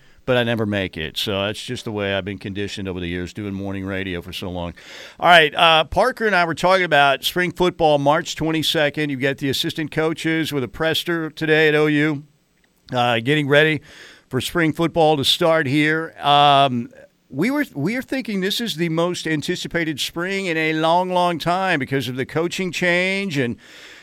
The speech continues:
you know, all this narrative on Oklahoma and, uh, how far the Sooners gonna fall or slip, you know, on the national scene. What do you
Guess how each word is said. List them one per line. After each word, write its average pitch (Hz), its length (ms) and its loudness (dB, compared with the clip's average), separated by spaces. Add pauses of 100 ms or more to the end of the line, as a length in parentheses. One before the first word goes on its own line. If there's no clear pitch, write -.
(100)
you 156 100 0
know, 147 180 4
all 127 220 0
this 160 220 -2
narrative 165 460 2
on 147 120 4
Oklahoma 156 840 2
and, 104 200 -4 (680)
uh, 95 300 -6
how 135 180 2
far 156 340 6
the 147 100 -2
Sooners 165 380 -2
gonna 147 180 0
fall 165 500 4
or 127 120 0
slip, 170 600 0
you 151 100 -2
know, 156 300 2
on 156 180 -2
the 135 100 -2
national 151 500 0
scene. 170 420 -2
What 143 300 -4
do 220 60 -8
you 233 200 -8